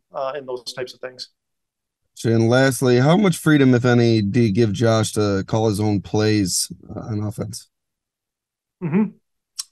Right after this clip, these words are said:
Speaker 1: No, yeah, I mean, there's, there's definitely times where at the line of scrimmage, you know, we got a play in, and a couple times this year, you know, it's, uh, uh,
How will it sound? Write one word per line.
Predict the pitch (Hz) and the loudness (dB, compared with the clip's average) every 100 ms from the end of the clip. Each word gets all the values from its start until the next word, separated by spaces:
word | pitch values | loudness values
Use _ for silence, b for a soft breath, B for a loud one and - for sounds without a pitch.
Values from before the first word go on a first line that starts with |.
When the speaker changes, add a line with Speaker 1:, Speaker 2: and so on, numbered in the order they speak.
| _ | _
Speaker 1:
No, | 180 202 170 | 2 4 4
yeah, | 180 170 | 4 6
I | 170 | 6
mean, | 175 175 | 4 4
there's, | 190 190 | 4 4
there's | - 170 | 0 -2
definitely | 185 190 180 170 | 0 0 -2 -8
times | - 165 170 - | -8 -8 -8 -4
where | 160 151 147 _ b b | -2 -2 -4 _ b b
at | 185 175 | -4 -4
the | |
line | 170 170 | -2 -4
of | 160 | -4
scrimmage, | - 180 175 160 - | -6 -6 -4 -6 -8
you | 165 | -8
know, | |
we | 156 | -4
got | 165 | -2
a | 151 | -4
play | - 165 156 | -4 -6 -4
in, | 160 160 156 | -6 -6 -8
and | 139 | -12
a | _ _ _ _ | _ _ _ _
couple | 190 190 | -2 -2
times | 175 175 165 160 | -2 -4 -4 -10
this | 147 | -12
year, | 170 175 165 | -4 -4 -4
you | 160 | -6
know, | 151 151 | -4 -4
it's, | 151 - 160 | -6 -10 -6
uh, | |
uh, | 143 143 170 143 135 | -4 -6 -8 -8 -8